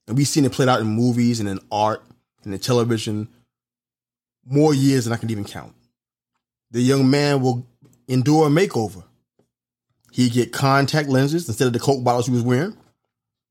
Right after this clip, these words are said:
He'd lose the suspenders and have a nice t-shirt or a dress shirt, nice shoes,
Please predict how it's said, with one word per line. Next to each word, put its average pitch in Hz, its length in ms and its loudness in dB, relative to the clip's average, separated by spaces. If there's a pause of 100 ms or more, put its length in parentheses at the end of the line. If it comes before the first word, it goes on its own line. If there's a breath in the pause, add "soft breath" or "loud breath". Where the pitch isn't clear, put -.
(200)
He'd 120 160 -2
lose 135 200 2
the 147 60 -4
suspenders 165 720 -2 (1300)
and 113 80 -4
have 127 240 2
a 120 40 2
nice 127 260 2
t-shirt 151 580 0
or 113 340 -4
a 117 40 -4
dress 135 260 0
shirt, 165 320 -6 (1500)
nice 135 300 0
shoes, 156 720 0